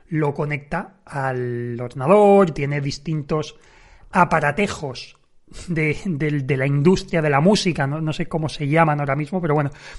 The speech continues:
lo conecta a distintos cacharros para poder producir la música. Y se monta un pequeño estudio.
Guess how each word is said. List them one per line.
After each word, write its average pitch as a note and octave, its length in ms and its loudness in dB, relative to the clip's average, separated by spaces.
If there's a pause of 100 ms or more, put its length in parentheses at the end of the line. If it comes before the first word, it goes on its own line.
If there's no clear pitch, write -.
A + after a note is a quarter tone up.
(100)
lo G3 260 6
conecta A#3 340 2
a - 20 4
distintos A#3+ 480 -2
cacharros D#3+ 580 -2 (320)
para E3+ 220 4
poder E3 200 2
producir E3+ 420 0
la C#3+ 100 0
música. - 400 -14 (320)
Y F3+ 80 -12
se D#3+ 100 -4
monta E3 220 0
un E3+ 80 0
pequeño C#3+ 240 -4
estudio. C3+ 340 -14